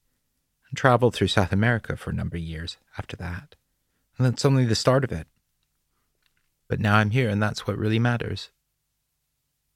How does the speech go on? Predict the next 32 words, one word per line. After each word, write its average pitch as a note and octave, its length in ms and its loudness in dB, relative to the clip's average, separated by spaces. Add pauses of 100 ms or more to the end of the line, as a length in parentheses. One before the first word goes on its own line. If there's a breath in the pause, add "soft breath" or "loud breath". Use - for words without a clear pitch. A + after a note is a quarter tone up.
(600)
"Wow," - 540 -10 (420)
said - 300 -6
Dora, D2+ 360 -8 (380)
her B2+ 180 4
eyes E2+ 300 2
wide E2+ 380 -4
in D2 80 -6
awe. D2+ 320 -6 (1080)
"We've C#3+ 180 2
only G#3+ 180 6
lived A#2 200 4
on G2+ 140 4
Sternum. G2+ 540 -2 (1120)
When C#3+ 120 6
our C3 60 8
mummy B2+ 260 4
gets - 200 -2
famous, F2 300 0
maybe G#2 220 4
we'll G2 140 2
move F#2 180 2
to F#2+ 100 -2
Los E2+ 180 -2
Angeles." G#2 540 -4 (1500)
Doug F2 180 -2
flinched. - 460 -10 (1160)
"Your A#2+ 100 4
mummy's C3 300 4
going F2 140 -2
to - 100 -12
be E2 100 -4
famous?" - 540 -2